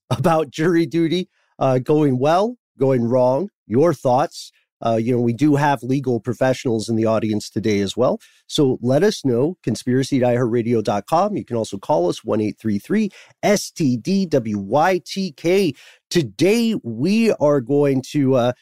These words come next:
we're gonna hear from, uh, some people who have had their own personal experiences, not with jury duty,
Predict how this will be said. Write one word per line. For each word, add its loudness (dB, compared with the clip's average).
we're -6
gonna 2
hear 0
from, 0
uh, -2
some -8
people -2
who 2
have -2
had 0
their 0
own 2
personal 0
experiences, -2
not 2
with -2
jury 0
duty, -10